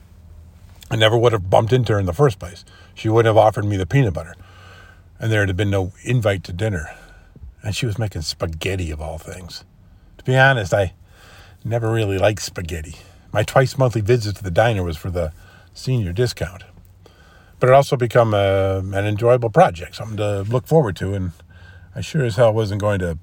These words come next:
senior discount Thursdays. What the fuck is Salisbury steak anyway? Why do they serve it with that god-awful French onion soup? Having a connection with another human was beginning to have irreparable consequences.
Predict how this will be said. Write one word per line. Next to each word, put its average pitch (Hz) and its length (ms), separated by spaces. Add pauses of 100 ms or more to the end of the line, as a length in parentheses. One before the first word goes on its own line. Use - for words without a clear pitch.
(120)
senior 110 560
discount 90 500
Thursdays. 101 640 (880)
What 247 160
the 101 100
fuck - 380
is 139 120
Salisbury 123 420
steak - 280
anyway? 90 400
Why 104 160
do 139 60
they 123 120 (300)
serve 127 240
it 117 40
with 107 120
that 87 120 (360)
god-awful 101 440
French 117 320
onion 98 300
soup? - 280 (880)
Having 127 340
a 104 80
connection 113 400
with 101 80
another 107 240
human 104 340
was 87 140
beginning 98 380
to 92 80
have 92 200 (800)
irreparable 120 640
consequences. 85 840